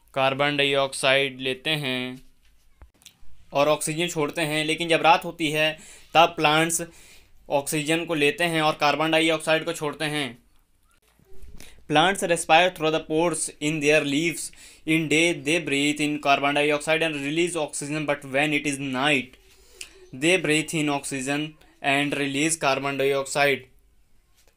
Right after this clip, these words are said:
इसीलिए रात को पेड़ के नीचे सोने के लिए मना क-, किया जाता है, क्योंकि प्लांट्स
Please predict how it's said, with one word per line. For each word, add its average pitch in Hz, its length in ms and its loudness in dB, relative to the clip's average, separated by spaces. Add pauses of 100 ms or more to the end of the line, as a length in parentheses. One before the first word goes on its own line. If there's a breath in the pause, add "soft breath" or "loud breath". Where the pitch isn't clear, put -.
(1600 loud breath)
इसीलिए 160 640 2
रात 156 280 6
को 156 160 0
पेड़ 165 240 0
के 165 100 -4
नीचे 160 280 -4
सोने 151 260 -2
के 156 100 -4
लिए 156 120 2
मना 151 260 -2
क-, 147 260 -4
किया 151 240 2
जाता 143 320 0
है, 131 360 -4 (460 loud breath)
क्योंकि 147 560 -2 (260 soft breath)
प्लांट्स 151 520 0